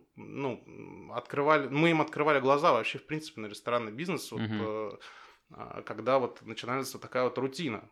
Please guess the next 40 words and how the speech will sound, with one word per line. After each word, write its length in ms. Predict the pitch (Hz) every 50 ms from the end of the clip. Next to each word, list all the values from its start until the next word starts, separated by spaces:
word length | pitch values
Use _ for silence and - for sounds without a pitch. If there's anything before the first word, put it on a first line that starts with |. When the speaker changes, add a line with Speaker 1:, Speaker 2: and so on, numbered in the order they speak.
| _ -
Speaker 1:
Потому 280 | - - 113 113 117 -
что 100 | - 117
для 120 | 110 117 120
многих 360 | 131 165 202 185 147 - -
это, 320 | 127 - - 117 113 - - - - - - - - _ _ -
а, 280 | - 107 107 104 101
романтика, 840 | 101 117 123 156 214 247 226 - 196 196 - 190 180 180 180 175 165 - - - - - -
там 200 | 131 123 107 110
Speaker 2:
Мгм. 100 | 101 92
Speaker 1:
этот, 200 | 92 - - - - - -
Speaker 2:
Классика. 460 | - - 98 92 - - - - 113
Speaker 1:
э, 60 | 101 92
к-, 140 | - - 135 131 -
да, 160 | 135 127 113
там 280 | - 113 107 107 110 - -
семейное 480 | - - - 135 147 143 127 120 117 110
кафе, 380 | - - - - - 226 202 135
я 100 | 120 113
вот 100 | 117 117
буду 180 | 117 123 113 113
там, 200 | - 107 107 - - - - - - - - _
знаешь, 180 | - 107 104 107
с 40 |
женой 380 | 110 110 113 135 143 147 131 113
готовить 440 | 107 117 - 123 120 110 107 - -
пироги, 640 | 127 123 123 139 151 208 254 269 254 196 147 160
и 60 | 185
вот 240 | 165 135 - - -
всё 260 | - - - 165 156
будет 360 | 135 123 131 127 113 - - -
кла-, 200 | - 135 131 -
нет, 300 | 123 160 160 123 104 -
это 380 | 117 113 - 131 131 131 127 -
огромный 480 | - 127 131 139 151 165 147 127 117 113
труд, 300 | - - 214 226 - 135
это 180 | - - -
колоссальный 720 | - - - 139 143 147 156 - - 165 135 117 110 107 104
вообще 500 | 107 110 - - - 117 104 107 107 107 -
тяжеленный 580 | - 131 127 156 165 160 143 117 110 107 107
бизнес. 600 | 107 120 160 208 208 208 139 117 - - - -